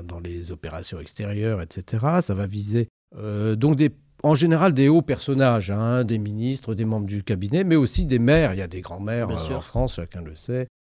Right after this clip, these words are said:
Speaker 1: et puis de, des membres de leur cabinet. Donc ces cadeaux protocolaires, ils sont destinés à la commune ou au département.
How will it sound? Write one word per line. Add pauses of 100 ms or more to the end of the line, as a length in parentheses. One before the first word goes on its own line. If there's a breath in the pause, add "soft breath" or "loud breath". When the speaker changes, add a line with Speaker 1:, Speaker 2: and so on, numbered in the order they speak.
(140)
Speaker 1:
et
puis
de,
des
membres
de
leur
cabinet.
Donc
ces
cadeaux
protocolaires,
ils
sont
destinés
à
la
commune
ou
au
département.